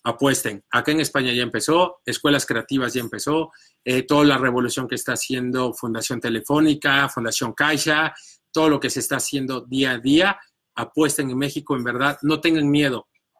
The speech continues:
Si dan calidad, van a tener también calidad en alumnos, van a tener gente que los quiera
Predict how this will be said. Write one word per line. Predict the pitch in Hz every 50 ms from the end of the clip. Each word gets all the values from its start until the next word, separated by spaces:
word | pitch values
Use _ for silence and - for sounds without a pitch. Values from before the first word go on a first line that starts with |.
| _ _ _
Si | - - - 135
dan | 127 147 165 170
calidad, | - 170 165 147 131 127 139 147 170 175 - -
van | 135 131 135 139
a | 147 143 143
tener | - 123 120 127 135 139 139
también | - 139 123 123 127 139 147 156 147 - _ _ _ _ _ _ _ - -
calidad | - 135 127 127 131 135 135 131 135 139 147 151
en | 151 143 127
alumnos, | 120 123 151 165 170 170 156 143 131 123 117 - _ _ _ _ -
van | - 143 147 151
a | 151 147
tener | - 135 139 143 131
gente | - 156 143 139 151 139
que | - 135
los | 123 123 123 -
quiera | - - 147 151 151 160 151 - -